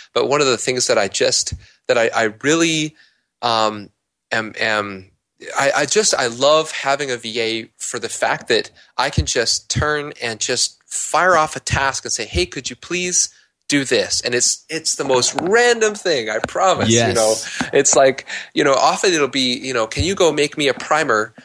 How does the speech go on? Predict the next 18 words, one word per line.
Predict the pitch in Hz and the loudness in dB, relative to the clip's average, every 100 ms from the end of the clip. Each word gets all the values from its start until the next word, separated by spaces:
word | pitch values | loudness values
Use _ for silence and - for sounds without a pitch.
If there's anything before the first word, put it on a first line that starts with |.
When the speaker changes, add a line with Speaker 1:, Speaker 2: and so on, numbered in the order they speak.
| - | -4
Speaker 1:
on | 117 113 | -4 0
this | 143 131 - - - _ | 0 2 2 0 -4 _
concept?" | - 131 - 92 - | -2 0 2 0 -2
So | - 120 110 | 0 2 2
I, | 101 110 | 2 2
I, | 113 107 | 0 0
right | 117 120 | 0 0
now | 113 | 0
I'm | 107 | -2
thinking | - 120 | -2 -4
about | 120 110 101 - - - _ | 0 0 0 -4 -12 -20 _
creating | - 127 120 110 | -6 -2 -2 -2
on-the-fly | 110 113 107 113 104 | -4 -2 0 0 0
videos | 110 113 92 87 - | -2 -2 -2 -2 -2
from, | - 98 95 95 | -2 -6 -8 -14
you | 104 98 | -8 -6
know, | 90 | -6
pulling | - 117 104 | 0 0 0